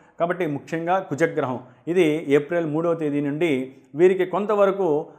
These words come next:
అనుకూలమైనటువంటి పరిస్థితులు, కన్యా రాశి వారికి గురుడు, కుజుడు అనుకూలమైనటువంటి పరిస్థితులు కలుగజేస్తున్నారు. ముఖ్యంగా విద్యార్థులకైతే కనుక,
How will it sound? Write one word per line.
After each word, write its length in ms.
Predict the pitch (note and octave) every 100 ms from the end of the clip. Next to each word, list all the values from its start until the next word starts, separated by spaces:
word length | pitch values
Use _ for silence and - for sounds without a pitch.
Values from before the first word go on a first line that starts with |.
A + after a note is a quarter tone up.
| -
అనుకూలమైనటువంటి 880 | C#3+ E3+ F#3+ F3 E3+ D#3+ D#3 D3+ C#3+
పరిస్థితులు, 500 | C#3+ D#3 - E3 D3
కన్యా 340 | C#3 D3+ D3+
రాశి 260 | D3 C#3+ C#3+
వారికి 340 | C#3 C#3 C#3 A#2+
గురుడు, 380 | D3 F3 G3 F#3+
కుజుడు 280 | D3+ D3+ D#3+
అనుకూలమైనటువంటి 880 | C#3 C#3+ C#3+ D#3+ D#3 D3 C#3+ C#3+ -
పరిస్థితులు 500 | C#3 C3+ - D3 C#3
కలుగజేస్తున్నారు. 840 | C3 C#3+ C#3 C3 C3+ C3 C3+ A#2 - - C#3+
ముఖ్యంగా 420 | C#3+ E3+ E3+ E3
విద్యార్థులకైతే 1040 | C#3 C3+ D3+ F3 E3 D3+ E3 E3 D#3 D#3
కనుక, 500 | D3+ C#3+ C#3+ D#3 C3